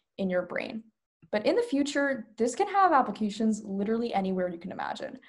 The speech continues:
um, from augmented or virtual reality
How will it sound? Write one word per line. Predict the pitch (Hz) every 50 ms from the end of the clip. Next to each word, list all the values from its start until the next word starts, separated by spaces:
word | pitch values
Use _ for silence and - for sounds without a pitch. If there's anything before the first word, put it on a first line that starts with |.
| - - _ _ _ - 190
um, | 196 190 196 190 196
from | - - 202 202 196 196 196 196 -
augmented | 202 202 196 196 202 202 202 - 208 196 196 185 180
or | - 190 185 185
virtual | 190 240 269 269 - 285 269 254
reality | 254 247 240 226 226 226 233 233 233 226 220 220 214 220 220